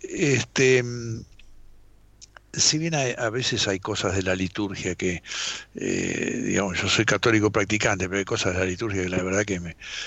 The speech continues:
eh, o cosas que le escucho decir a los sacerdotes, por ejemplo, que me parecían ridículas y no puedo compartir, digamos. Este, <clears throat> pero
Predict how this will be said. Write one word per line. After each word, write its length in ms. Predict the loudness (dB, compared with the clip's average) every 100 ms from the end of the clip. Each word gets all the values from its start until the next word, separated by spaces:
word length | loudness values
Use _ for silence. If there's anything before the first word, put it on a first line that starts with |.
| -12 -6
eh, 80 | 0
o 220 | 4 4
cosas 380 | 6 4 4 2
que 140 | -2 -4
le 100 | -4
escucho 340 | -8 -8 -6
decir 240 | -2 0
a 40 | 0
los 140 | -2
sacerdotes, 580 | -4 -2 0 0 0 -2
por 180 | -6 -6
ejemplo, 280 | -4 -2 -4
que 40 | -4
me 100 | -2
parecían 440 | -2 0 0 -2
ridículas 720 | 0 2 2 0 -2 -2 -2 0 0 2 2 2 0 -4 -4
y 200 | 0 2
no 140 | 2
puedo 340 | 4 4 4
compartir, 680 | 2 -2 0 0 2 4 4
digamos. 520 | 2 2 0 0 -2 2
Este, 640 | 4 4 4 4 6 6 2 -8 -8 4
<clears throat> 760 | 4 4 0 -8 -8 -12 _
pero 380 | 4 6 8 6